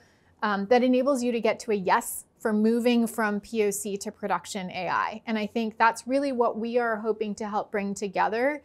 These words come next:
is that when those communities, the C I O, C T O, C A I O, chief risk officer, chief security officer, et cetera, when they all have different and s-,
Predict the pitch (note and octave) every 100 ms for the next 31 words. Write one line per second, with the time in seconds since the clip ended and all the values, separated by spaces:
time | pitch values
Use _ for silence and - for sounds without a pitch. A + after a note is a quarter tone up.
0 | - - _ A#3+ A3+ A#3+ B3 A#3 A3 B3
1 | A3+ A#3+ B3+ A#3+ A#3+ A3 G#3 G#3 B3+ A#3+
2 | A3+ A3 G#3+ G3+ - B3+ - A3+ G#3+ G3
3 | F#3+ - B3 B3 A3+ G#3+ G3+ G3 F#3+ F#3+
4 | G3 - - _ - - D#4+ C#4+ C4+ B3
5 | B3 A3+ A3+ G#3+ G#3+ G3+ G3+ C#4 C4+ A#3+
6 | A3+ A3 G#3+ G#3 G#3 - G3+ - B3 A3
7 | F#3 F#3 _ _ - B3 B3+ B3+ A#3+ A#3
8 | - - A#3+ C4+ C4+ B3 B3 G#3+ A#3 A3+
9 | A#3+ A3 G#3+ G3 - - -